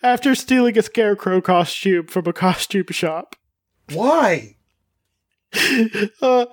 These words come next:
Speaker 1: the first thing, I love that his
Speaker 2: Why is that your brand?
Speaker 1: <laughs> It's like, <laughs> if he had a clown costume or anything, like, he could have stolen anything and he, his name would have been something different.
Speaker 2: I,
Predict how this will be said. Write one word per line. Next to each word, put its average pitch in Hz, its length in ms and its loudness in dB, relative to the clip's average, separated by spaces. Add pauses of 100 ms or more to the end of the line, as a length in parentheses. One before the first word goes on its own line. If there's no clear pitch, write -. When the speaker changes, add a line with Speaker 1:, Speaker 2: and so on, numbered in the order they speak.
(400)
Speaker 1:
the 285 200 2
first 285 380 0
thing, 277 180 -2 (320)
I 247 100 2
love 226 500 2
that 220 220 0
his 202 120 4
Speaker 2:
Why 262 140 4
is 392 260 2
that 320 280 0
your 302 140 -4
brand? 240 840 0
Speaker 1:
<laughs> - 60 -20 (680)
It's 247 160 -10
like, 220 140 -6 (240)
<laughs> - 140 -6 (440)
if 294 140 0
he 269 140 2
had 269 160 2
a 240 80 2
clown 214 580 -2
costume 170 720 -2 (360)
or 220 240 2
anything, 208 480 2 (200)
like, 202 180 0
he 226 220 -2
could 233 220 2
have 220 140 2
stolen 196 440 0
anything 180 600 0
and 165 100 -4
he, 160 80 -4
his 165 300 -10
name 170 180 0
would 165 120 0
have 156 60 -6
been 160 140 -4
something 147 340 -10
different. 156 460 -4 (320)
Speaker 2:
I, 277 180 2